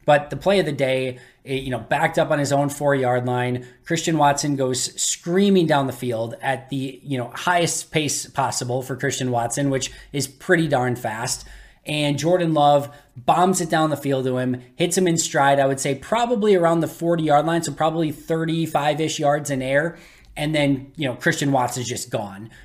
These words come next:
And it looked like Jaire Alexander was in coverage. At least he was the closest person to the play. It's really tough to diagnose coverages and who's at fault and those sort of things when everything's going on all at once and you're watching the offense, you're watching the defense, you're watching, like,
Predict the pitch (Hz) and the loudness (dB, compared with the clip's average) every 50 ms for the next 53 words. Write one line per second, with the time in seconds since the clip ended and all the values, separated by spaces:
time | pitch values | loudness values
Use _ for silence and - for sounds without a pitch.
0 | - - - 139 143 147 160 165 165 190 202 208 208 190 180 - 170 156 160 160 | -20 -8 -4 -2 -2 -2 0 2 2 2 4 4 2 2 4 2 0 0 2 2
1 | 160 156 156 156 147 120 143 147 156 156 143 139 123 143 131 - 139 131 147 165 | 4 4 2 2 2 0 -2 -2 -2 -2 -2 -2 -2 -4 -2 -2 -2 -2 -2 -2
2 | 147 143 123 127 135 127 - - 131 127 123 107 120 123 - - 135 127 123 - | -2 -2 -2 -2 -4 -4 -4 -4 -4 -4 -4 -4 -6 -10 -6 -4 -4 -2 -2 -4
3 | 131 120 - - 135 127 - 135 127 120 127 120 - - 135 131 135 139 143 139 | -6 -8 -8 -8 -8 -6 -4 -6 -4 -4 -6 -6 -4 -4 -2 0 0 0 0 -2
4 | - - - - _ - 147 139 - 143 143 160 170 160 160 151 151 160 156 151 | -6 -14 -20 -20 _ -10 -8 -6 -4 -4 0 0 0 0 0 0 2 2 2 2
5 | - 156 143 139 131 131 135 135 135 139 135 131 131 - - 139 135 135 135 123 | 2 -2 -2 0 0 0 0 0 0 0 0 0 -2 -2 0 0 0 0 -2 -2
6 | 131 139 131 123 127 113 107 - 147 147 127 135 139 123 - - 139 131 135 135 | -2 -2 -2 -2 -4 -8 -8 -6 -4 -4 0 0 -2 -2 -2 -2 0 2 2 0
7 | 131 - 131 127 123 123 - - _ - 139 139 135 - 143 135 123 127 139 135 | 0 -2 -2 -2 -2 -4 -8 -14 _ 0 0 0 2 0 -2 -4 -2 -2 -2 0
8 | 139 139 - 139 123 120 131 131 139 127 - 139 135 127 - - 131 131 131 127 | 0 0 -2 -4 -6 -6 -4 -4 -4 -4 -2 -2 -4 -4 -4 -4 -4 -2 -2 -2
9 | 127 127 123 123 120 120 120 113 131 143 147 143 135 - 123 120 117 123 123 117 | -2 -2 -2 -2 -2 -2 -4 -2 0 0 0 0 -2 -6 -8 -6 -2 -2 -2 -2
10 | - 120 113 127 143 156 - - 147 135 - 131 113 117 117 - 117 110 110 113 | -4 -6 -2 0 2 2 2 0 -2 -4 -4 -4 -6 -6 -6 -8 -10 -10 -8 -4
11 | 147 165 156 156 151 143 131 131 123 123 127 131 127 - 127 120 127 123 123 | -4 -2 0 0 0 0 0 -2 -2 0 -2 -2 -2 -6 -8 -6 -6 -6 -6